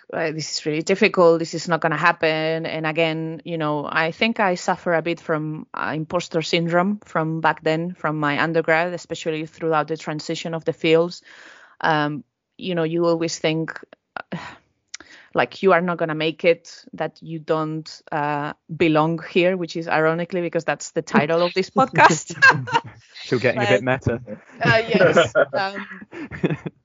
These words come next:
Speaker 1: you kind of think that you don't belong there, you know, like, you are not gonna make it. And yeah, it's just, I don't know how and when, I can't remember, but I started to send C Vs outside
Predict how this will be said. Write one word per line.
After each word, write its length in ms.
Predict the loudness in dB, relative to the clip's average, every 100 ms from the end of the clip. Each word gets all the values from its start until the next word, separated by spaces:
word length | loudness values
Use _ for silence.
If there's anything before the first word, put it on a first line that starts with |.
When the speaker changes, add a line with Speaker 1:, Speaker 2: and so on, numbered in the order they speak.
| -20
Speaker 1:
you 80 | -18
kind 260 | -8 -6 -6
of 80 | -10
think 280 | -12 -10
that 160 | -12 -12 _ -20
you 200 | -16 -10
don't 360 | -8 -8 -12
belong 440 | -12 -8 -6 -6 -8
there, 320 | -10 -10 -14 _
you 100 | -14
know, 260 | -6 -4 -4
like, 200 | -6 -4
you 120 | 0
are 100 | 0
not 180 | 0 -6
gonna 180 | -6 -4
make 340 | -4 -4 -6
it. 240 | -6 -6 _ _ _ _ _ _ 0
And 720 | 2 2 0 0 -2 -4 -6 _ _ _ _ _ _
yeah, 460 | 0 4 4 4 -2 -10
it's 160 | -10
just, 280 | -6 -6 -8 _ _ _ _ -2
I 80 | 0
don't 140 | 2
know 300 | 0 0 0 _
how 440 | -8 2 2 2
and 160 | -2 -2
when, 260 | -2 -2 -4
I 120 | -8
can't 240 | -6 -4
remember, 400 | -4 -2 -2 -2
but 100 | 0
I 140 | 0 -2
started 460 | -2 -2 -2 -10
to 100 | -10
send 340 | -10 -6 -4 -6
C 160 | -6 -4
Vs 280 | -4 -4
outside 400 | -6 -2 -2 -2